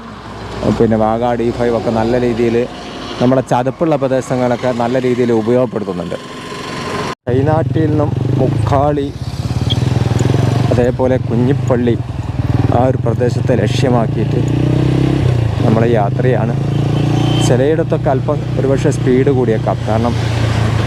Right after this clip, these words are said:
ചൂടുള്ളതുകൊണ്ട് നമ്മൾ അത്യാവശ്യം ചിലയിടത്തൊക്കെ വർക്ക് നടക്കാത്തിടത്തൊക്കെ നമ്മൾ ചെറുതായിട്ട് സ്പീഡൊക്കെ കൂട്ടും. അപ്പോൾ കൈനാട്ടി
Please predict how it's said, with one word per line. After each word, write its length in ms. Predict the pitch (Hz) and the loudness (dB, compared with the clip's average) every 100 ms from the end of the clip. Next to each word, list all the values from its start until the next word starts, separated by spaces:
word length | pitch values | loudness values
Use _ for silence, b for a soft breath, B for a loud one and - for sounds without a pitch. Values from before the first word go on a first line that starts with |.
| - - | 0 0
ചൂടുള്ളതുകൊണ്ട് 680 | 131 127 143 165 151 135 127 | 2 2 2 2 2 0 0
നമ്മൾ 160 | 120 113 | -2 -2
അത്യാവശ്യം 420 | - 123 120 120 110 | -2 0 0 -2 -2
ചിലയിടത്തൊക്കെ 440 | 107 110 107 - - - - - - - - - - - 123 123 | 2 2 0 -2 -4 -4 -2 -2 -2 0 0 0 0 0 0 2
വർക്ക് 300 | 117 117 - 139 | 2 0 0 0
നടക്കാത്തിടത്തൊക്കെ 640 | 113 107 117 107 104 104 104 | 0 -2 -2 -2 -2 0 0
നമ്മൾ 140 | 104 104 - | 0 -2 0
ചെറുതായിട്ട് 380 | 113 110 113 110 | 0 2 0 0
സ്പീഡൊക്കെ 360 | - 104 101 104 - | -2 0 0 0 0
കൂട്ടും. 300 | 90 82 - - - - - - - - - - - - - - - | 0 0 0 0 0 0 2 2 2 0 0 2 2 2 2 2 2
അപ്പോൾ 160 | - 120 - | 2 2 2
കൈനാട്ടി 680 | 120 123 135 139 135 - | 2 2 0 0 0 -2